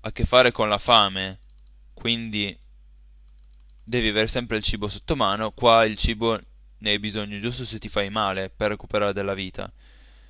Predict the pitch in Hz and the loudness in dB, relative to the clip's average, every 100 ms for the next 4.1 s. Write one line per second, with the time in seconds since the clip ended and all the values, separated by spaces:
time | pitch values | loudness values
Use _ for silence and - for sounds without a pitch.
0 | - - - - - - 175 135 135 117 | -20 -20 -20 -20 -20 0 0 2 -2 -2
1 | 104 120 123 107 - 107 - 104 104 98 | -2 -2 -2 -2 -2 -2 0 0 2 0
2 | 104 101 - 107 - 104 101 98 101 98 | 0 -2 -2 -4 -4 -2 0 -2 -6 -8
3 | 98 98 98 92 101 98 98 95 104 98 | -10 -10 -12 -6 -4 -2 0 -2 -4 -6
4 | 101 | -8